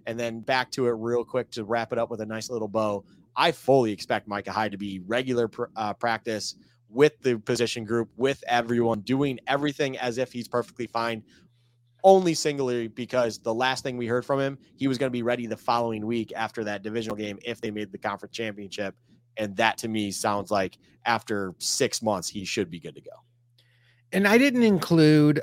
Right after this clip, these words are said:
Speaker 2: um, Damar Hamlin in this just 'cause, quite honestly, I, I don't wanna guess. This, it doesn't feel right to guess. This is kind of a unique situation.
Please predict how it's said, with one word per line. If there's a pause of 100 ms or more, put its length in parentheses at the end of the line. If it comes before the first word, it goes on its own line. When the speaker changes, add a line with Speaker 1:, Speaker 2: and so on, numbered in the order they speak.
(120)
Speaker 2:
um,
Damar
Hamlin
in
this
just
'cause,
quite
honestly,
I, (100)
I
don't
wanna
guess.
This,
it
doesn't
feel
right
to
guess.
This
is
kind
of
a
unique
situation.